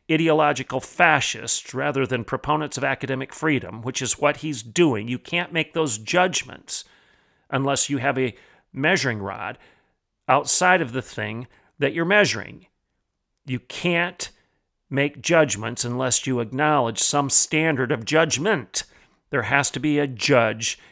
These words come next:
in order to have justice. And that judge can't be you, it can't be me, it has to be something outside of you and me. It has to be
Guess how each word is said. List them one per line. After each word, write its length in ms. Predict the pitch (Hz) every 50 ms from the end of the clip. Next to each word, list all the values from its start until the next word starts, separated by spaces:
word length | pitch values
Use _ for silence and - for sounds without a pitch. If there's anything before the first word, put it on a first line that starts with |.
| _
in 140 | _ 135 123
order 260 | 117 113 113 107 117
to 200 | 113 - - 131
have 320 | 113 - 107 107 107 110 -
justice. 760 | - 131 120 110 - - - - - - - - - - - - - - _ _ _ _
And 80 | 120 110
that 200 | 113 110 - -
judge 340 | 127 - 139 139 147 143 -
can't 300 | - - 143 147 135 127
be 140 | 143 151 156
you, 400 | 147 123 104 127 127 120 123 131
it 100 | 127 -
can't 320 | - - 120 123 123 -
be 140 | 135 139 151
me, 320 | 147 135 117 120 107 113 120
it 100 | 113 -
has 200 | 113 123 117 -
to 100 | - 117
be 80 | 127
something 440 | 117 - - 127 117 - 135 123 120
outside 600 | 120 120 - - - - - 156 151 156 160 131
of 160 | 127 110 104
you 280 | 104 107 113 120 120 117
and 280 | - 131 135 135 113
me. 180 | 101 104 104 113
It 120 | 127 127
has 220 | 117 135 143 131 -
to 100 | - 147
be 240 | 131 151 151 143 139